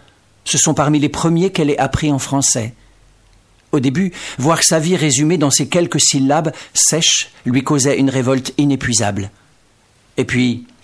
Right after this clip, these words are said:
elle a vu Artémis. Et Artémis l'a tirée hors du puits. Artémis aussi avait été une M I E.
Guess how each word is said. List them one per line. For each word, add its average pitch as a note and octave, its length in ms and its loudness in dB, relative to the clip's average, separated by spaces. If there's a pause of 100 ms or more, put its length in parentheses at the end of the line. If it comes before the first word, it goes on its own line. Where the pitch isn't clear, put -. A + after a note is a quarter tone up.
(300)
elle C#3+ 160 2
a C3 60 2
vu B2+ 180 0
Artémis. B2 460 0 (800)
Et C3 140 2
Artémis C3 520 2
l'a B2+ 140 2
tirée A#2+ 340 0
hors B2 160 0
du A#2+ 120 -2
puits. A2+ 340 -4 (800)
Artémis D3+ 500 0
aussi D#3+ 340 2
avait C#3 200 2
été C3+ 180 0
une C3+ 340 2 (100)
M C3 240 0
I C3 180 -2
E. B2 140 -2